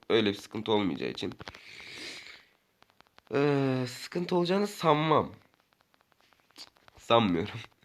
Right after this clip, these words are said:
Ee, şunları da dönüştürelim. Modlara ucundan bir bakmak istiyorum. Çünkü ben kafama göre ekledim modları.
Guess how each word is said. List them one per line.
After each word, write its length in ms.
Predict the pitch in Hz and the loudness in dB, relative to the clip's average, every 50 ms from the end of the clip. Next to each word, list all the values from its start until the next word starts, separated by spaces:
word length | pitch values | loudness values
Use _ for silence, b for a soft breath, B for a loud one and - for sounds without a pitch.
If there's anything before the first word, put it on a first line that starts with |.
| B B B B B B B B B B B B B _ _ - - _ - - _ - - | B B B B B B B B B B B B B _ _ -20 -20 _ -20 -20 _ -4 0
Ee, 640 | 143 143 135 131 131 127 123 123 120 120 120 117 | 2 2 2 2 2 2 2 2 2 2 0 -2
şunları 640 | 120 - - - - - - - - 139 143 139 135 127 | -4 -6 -10 -10 -10 -10 -8 -4 0 2 2 2 2 2
da 120 | 120 117 | 0 2
dönüştürelim. 440 | 135 135 139 139 - 135 131 160 156 | 2 2 2 0 -2 -4 -2 -2 0
Modlara 520 | 139 117 110 123 - - - - 143 165 | 2 4 4 4 4 2 2 2 2 2
ucundan 560 | - - 113 123 120 127 131 143 147 151 160 | 2 0 -2 -2 -2 0 2 4 4 4 4
bir 120 | 156 143 120 | 2 2 4
bakmak 340 | 123 123 - - 120 127 - | 4 4 4 2 -2 -4 -4
istiyorum. 240 | - 95 101 - - | -2 -4 -4 -4 -6
Çünkü 140 | - 117 117 | -4 0 2
ben 120 | 113 104 | 2 2
kafama 380 | - - 104 - 113 117 127 131 | 2 -2 -8 -2 2 4 6 6
göre 220 | 113 104 98 101 | 6 6 6 6
ekledim 320 | - - - 95 104 107 107 | 4 4 2 2 4 4 4
modları. 580 | 101 92 87 - - - 90 82 71 - - | 2 2 0 0 0 2 2 4 2 2 -2